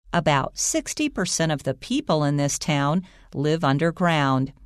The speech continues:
The rest live in more typical homes above the ground. Although people still mine at Coober Pedy, tourism is equally important these days. Besides tourism, Coober Pedy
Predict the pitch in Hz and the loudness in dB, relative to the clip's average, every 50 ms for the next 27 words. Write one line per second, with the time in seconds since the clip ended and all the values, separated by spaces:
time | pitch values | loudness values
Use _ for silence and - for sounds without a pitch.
0 | - - - - - - - - - - - - 208 208 208 220 233 262 254 - | -20 -20 -20 -20 -20 -20 -20 -20 -20 -16 -6 -2 -2 2 4 4 4 4 2 0
1 | - - - 151 151 151 160 165 170 170 156 151 143 143 - - - 311 320 - | -4 -2 0 0 0 2 2 2 2 2 2 0 0 -2 -2 -2 -4 -4 -2 -2
2 | - - - 160 156 147 - 160 156 156 156 156 - - 139 135 - 160 196 233 | -4 -2 0 0 0 0 0 0 0 0 0 0 -2 -2 -2 2 2 2 2 2
3 | - - 160 - - 147 139 139 139 135 135 131 139 - - _ _ _ _ _ | 0 -2 -4 0 2 2 2 4 4 2 2 0 -2 -4 -8 _ _ _ _ _
4 | _ _ _ - - 196 196 185 196 190 190 185 - - 320 339 - 311 269 262 | _ _ _ 2 2 4 4 6 4 4 4 2 -2 -4 -4 -2 0 0 0 0
5 | 254 - - - 185 190 190 190 180 160 151 151 156 170 196 214 185 147 139 - | 0 -2 -2 2 4 4 4 4 2 2 4 4 4 4 4 2 2 2 0 -2
6 | - - - 170 160 156 151 147 147 - - 151 139 139 131 139 147 151 - _ | -4 -6 -4 -4 -2 0 -2 -2 -2 -4 -4 -4 -2 0 -2 -2 -2 -4 -8 _
7 | _ - - - - _ - - - 339 320 240 190 185 180 - 196 196 196 - | _ -20 -20 -20 -20 _ -8 -4 -2 0 2 2 2 2 2 2 2 0 0 -2
8 | - - - - - 165 151 143 - - - 165 214 254 269 - - 151 151 156 | -6 -16 -20 -10 -4 -4 -2 -2 -4 -6 -4 -2 0 0 0 0 -2 0 0 2
9 | 151 160 170 175 - - 180 196 220 - 214 202 180 170 147 139 135 - - - | 2 2 0 0 0 0 0 2 2 2 0 0 2 0 -2 -2 -2 -2 -2 0
10 | 147 139 131 135 135 139 - - - - - - - - - _ - - - - | 0 2 2 0 0 -2 -4 -8 -10 -14 -20 -20 -20 -20 -20 _ -20 -20 -20 -20
11 | - - - - 151 151 - - 175 180 196 185 160 139 - - - - 185 196 | -20 -20 -8 -6 -4 -4 0 0 2 2 4 2 2 0 -2 -6 -4 -2 0 2
12 | 240 220 156 139 - - 147 147 143 143 - - - - - - - - - 330 | 2 2 2 2 0 0 0 0 0 -2 -4 -8 -14 -20 -20 -20 -10 -6 -4 -2
13 | 277 208 196 185 - - 208 208 214 190 160 139 135 135 | 0 0 0 -2 -2 -2 -2 0 0 0 0 0 0 -2